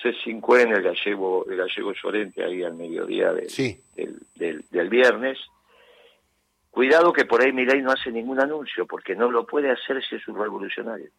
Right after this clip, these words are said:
Speaker 1: No puede fijar ningún precio, no puede decir nada. Lo único que puede decir es: "Voy a gastar lo que recaudo.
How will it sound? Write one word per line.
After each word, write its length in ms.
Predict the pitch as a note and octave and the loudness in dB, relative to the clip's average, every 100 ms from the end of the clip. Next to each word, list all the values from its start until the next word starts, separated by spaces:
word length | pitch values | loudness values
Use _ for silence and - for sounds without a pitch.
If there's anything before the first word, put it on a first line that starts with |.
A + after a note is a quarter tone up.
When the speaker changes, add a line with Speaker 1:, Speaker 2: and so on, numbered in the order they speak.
| _ - | _ -6
Speaker 1:
No 120 | F#2+ | -2
puede 200 | A2 G#2+ | 2 2
fijar 280 | G2+ F#2 G#2 | 2 -2 -2
ningún 280 | G#2 G2+ G2 | -2 -8 -6
precio, 480 | A#2 B2+ B2 A#2 F#2 | -2 0 0 -2 -4
no 120 | F#2+ | -4
puede 220 | G#2+ G2+ | -2 -4
decir 180 | - G2 | -4 -2
nada. 200 | B2 A#2 | 2 2
Lo 100 | B2 | 0
único 280 | D#3+ D3 A2+ | -4 -2 -2
que 100 | A2+ | -2
puede 300 | C3 B2+ A#2 | 0 2 0
decir 260 | G#2+ C#3+ | -2 -4
es: 80 | C#3 | -2
"Voy 200 | C#3 C#3+ | 0 2
a 60 | A#2+ | 2
gastar 280 | A2+ C3 | 0 0
lo 80 | B2+ | 0
que 80 | G#2 | -2
recaudo. 360 | F#2+ F#2 D2 | -4 -4 -8